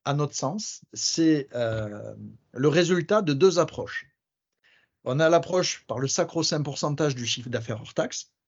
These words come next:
Donc là, on va prendre effectivement, euh, la moyenne des douze derniers mois d'activité. Il faut qu'elle soit la plus récente possible. On va appliquer un pourcentage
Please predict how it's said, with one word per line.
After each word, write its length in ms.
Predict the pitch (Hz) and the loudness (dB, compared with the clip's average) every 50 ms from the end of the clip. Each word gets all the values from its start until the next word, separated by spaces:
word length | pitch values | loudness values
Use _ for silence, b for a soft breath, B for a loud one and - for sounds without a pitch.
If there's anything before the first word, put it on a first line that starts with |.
| _ - | _ -14
Donc 200 | - 101 104 107 | -12 -10 -4 -2
là, 80 | 147 143 | 0 0
on 80 | 139 | 2
va 160 | 123 123 120 | 2 2 0
prendre 280 | 120 - 147 139 135 113 | 0 0 -2 -2 -2 -2
effectivement, 680 | 98 - - 113 113 - - 117 127 131 131 120 107 95 | -4 -6 -8 -12 -10 -10 -6 -2 0 0 0 0 -2 -6
euh, 80 | 95 - - | -8 -10 -8
la 60 | 107 | -4
moyenne 280 | 113 123 131 139 143 135 | 0 2 2 4 4 4
des 100 | 123 123 | 2 2
douze 200 | 117 123 131 127 | 0 0 0 2
derniers 300 | 117 127 117 123 123 127 | 2 2 2 2 2 2
mois 120 | 127 123 | 2 2
d'activité. 600 | 117 110 104 - - - 107 101 107 110 - 180 262 | 0 -2 -4 -8 -8 -10 -10 -10 -8 0 0 2 2
Il 60 | 277 | 2
faut 120 | - - | -2 -6
qu'elle 140 | 117 - 107 | -12 -10 -8
soit 140 | 113 - 131 | -2 0 0
la 80 | 113 104 | 0 0
plus 160 | - - 120 | -2 -4 -6
récente 340 | 107 110 107 - 104 104 - | -6 -6 -6 -8 -12 -14 -10
possible. 540 | 117 110 - - 175 190 202 226 269 269 - B B B B B B B B | -8 -8 -6 -4 -4 -4 -2 -2 -4 -6 -8 B B B B B B B B
On 80 | 127 | 4
va 80 | 135 151 | 6 6
appliquer 320 | 156 151 151 175 156 196 | 6 6 4 2 4 4
un 120 | 180 156 151 | 4 4 4
pourcentage 720 | 143 180 - - 202 180 175 156 190 185 180 175 135 113 | 0 -2 -2 0 0 0 2 4 6 6 6 6 4 2